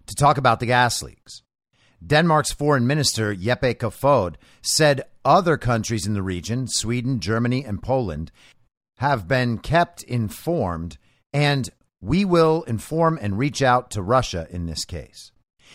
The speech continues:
He said Denmark's Foreign Intelligence Service didn't see any increased military threat against Denmark after the three leaks on the Nord Stream one and two pipelines, which are filled with natural gas but not delivering the fuel to Europe,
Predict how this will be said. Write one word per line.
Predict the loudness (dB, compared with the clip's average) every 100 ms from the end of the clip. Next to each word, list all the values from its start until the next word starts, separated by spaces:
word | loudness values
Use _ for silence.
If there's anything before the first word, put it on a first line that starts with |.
| -8
He | -2
said | 0 2 2
Denmark's | 2 2 2 0 -2
Foreign | -2 0 0
Intelligence | 0 0 0 -2 -4 -4
Service | -4 -4 -6
didn't | -4 -4 -4
see | -4 -4
any | -2 -2 0
increased | -2 -2 -4 -4
military | -4 -4 -2 -2 -2
threat | -4 -2 0 0
against | -2 -6 -6 -2
Denmark | -2 0 -4 -8 -12 -20 -20 -12
after | -2 -2 0 -2
the | -2
three | -6 -6 -4 -2
leaks | -2 -2 -2 -4 -6
on | -2 0
the | 2
Nord | 2 0 0
Stream | -4 -4 -2 -2
one | -2 0 0
and | -4 -6
two | -6 -4
pipelines, | 0 -2 -2 -8 -6 -10 -12 -20 _
which | -6 -4
are |
filled | -2 0 0
with | -2
natural | -2 -2 -2 -2 -2
gas | 0 2 0 -4 -14 _
but | -4 -2
not | 0 2 2 0
delivering | -2 -2 0 -2 -2
the | -6
fuel | -4 -4 -4
to | -6 -4
Europe, | -2 -2 -4